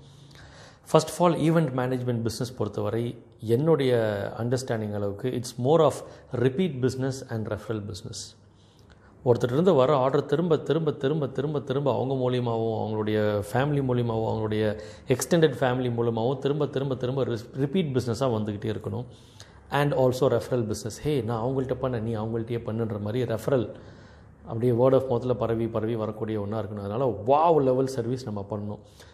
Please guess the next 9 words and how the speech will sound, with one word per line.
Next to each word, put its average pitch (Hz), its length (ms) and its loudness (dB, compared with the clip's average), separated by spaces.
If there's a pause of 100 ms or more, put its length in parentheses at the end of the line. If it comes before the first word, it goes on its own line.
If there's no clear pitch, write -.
(140)
பொதுவா 170 260 6
மக்கள் 139 280 2
நினைச்சுக்குவாங்க, 123 640 0
"யாருனாலும் 107 480 0
ஈவெண்ட் 139 180 0
மேனேஜ்மெண்ட் 131 380 0
கம்பெனி 127 300 -2
ஆரம்பிக்கலாம் 117 500 0
போல, 113 380 2